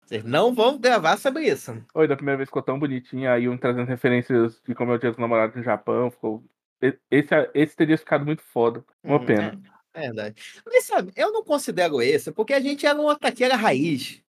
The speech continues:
Speaker 1: um otaqueira moleque, né? A gente tava começando essa trajetória. O do Star Wars já dói mais no coração, que a gente já tinha mais de cem episódios, eu tava <laughs> perto de cem episódios.
Speaker 2: É, porque o segundo que não gravou foi o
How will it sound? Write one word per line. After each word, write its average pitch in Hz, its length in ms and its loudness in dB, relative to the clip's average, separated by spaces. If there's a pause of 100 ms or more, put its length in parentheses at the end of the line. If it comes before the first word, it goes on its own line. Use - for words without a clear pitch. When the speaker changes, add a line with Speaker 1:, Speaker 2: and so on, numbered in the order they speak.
(120)
Speaker 1:
um 143 40 -2
otaqueira 160 380 0
moleque, 151 560 2
né? 123 120 -4
A 127 40 -6
gente 165 140 -8
tava 220 200 0
começando 208 640 0 (340)
essa 175 240 -2
trajetória. 127 760 0 (320)
O 381 200 2
do 320 140 2
Star 269 300 2
Wars 175 440 2
já 202 220 0
dói 208 280 2
mais 233 180 0
no 247 100 -6
coração, 208 460 0
que 262 80 -2
a 247 60 2
gente 247 180 -2
já 247 100 2
tinha 240 180 -2
mais 185 280 2
de 214 280 -4
cem 170 300 0
episódios, 160 540 0
eu 156 60 -6
tava 165 240 -2
<laughs> - 60 -20
perto 120 460 0
de - 60 -12
cem - 280 -4
episódios. 120 440 0
Speaker 2:
É, 135 40 0
porque 147 440 0
o 160 100 2
segundo 214 600 -2
que 185 120 -4
não 196 180 0
gravou 175 640 0
foi 170 280 0
o 196 500 2